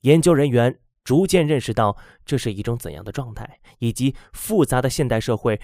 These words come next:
是如何破坏这种状态的。嗯，好消息是，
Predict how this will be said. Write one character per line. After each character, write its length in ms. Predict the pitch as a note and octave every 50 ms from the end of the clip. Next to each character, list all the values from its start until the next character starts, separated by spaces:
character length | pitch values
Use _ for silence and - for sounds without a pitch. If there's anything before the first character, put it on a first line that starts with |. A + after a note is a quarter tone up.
| - -
是 140 | - - D3+
如 300 | A2+ G2 A2+ C#3 G3+ G#3+
何 240 | - - A2 A2+ C#3
破 380 | - - - - B3 F#3 A#2+
坏 200 | A2+ - A#2+ F#2
这 120 | F2 - -
种 140 | - E2 E2+
状 240 | - F#3 E3 A#2+
态 220 | - C#3+ B2 A#2 -
的。 120 | - - - _ _ _ _ _ _ _ _ _ _ _ _ _ _ _ _ _
嗯， 180 | B2 C3+ C#3 G#2+ - - _ _
好 280 | _ - A#2+ A#2 B2
消 120 | A2+ - C#3+
息 140 | C3+ - A2
是， 260 | - - G#2 F#2